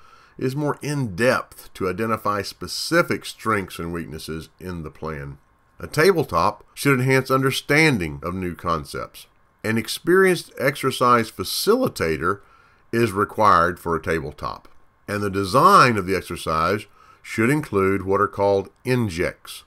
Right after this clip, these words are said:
which are intentional stumbling blocks in the path you initially chose to force you to get creative and consider alternatives to your initial response plan.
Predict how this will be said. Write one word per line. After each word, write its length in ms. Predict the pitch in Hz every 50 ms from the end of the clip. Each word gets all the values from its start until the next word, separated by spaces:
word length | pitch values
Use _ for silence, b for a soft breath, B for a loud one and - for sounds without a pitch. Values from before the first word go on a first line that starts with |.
| _ -
which 240 | 123 123 117 - 110
are 120 | 101 92
intentional 840 | 85 92 90 78 _ - - - 165 170 160 - 165 165 170 165 156
stumbling 580 | - - - 135 127 123 120 104 104 95 90 82
blocks 480 | 78 82 80 82 82 - - - - _ _ _ _ _ _ _ -
in 300 | 98 104 117 123 135 143
the 100 | 135 156
path 560 | 143 - - 110 95 90 90 92 95 - - _ b b b b b
you 200 | 98 101 101 98
initially 500 | 92 98 104 101 - - 101 98 98 95
chose 580 | - - 120 127 127 92 78 76 82 90 -
to 120 | - 156 143
force 480 | - - 214 233 247 226 175 - -
you 120 | - 85 90
to 80 | 101
get 160 | 98 117 117
creative 520 | - - 143 135 147 175 190 175 117 87 82
and 100 | 82 -
consider 400 | 101 98 - - 143 139 139 139
alternatives 680 | 143 143 139 - 165 180 175 120 82 76 69 - - -
to 80 | - 104
your 100 | 101 101
initial 520 | 101 101 110 107 92 - 92 85 80 - -
response 460 | 82 85 - - - 92 85 78 69
plan. 380 | - - 87 80 71 65 60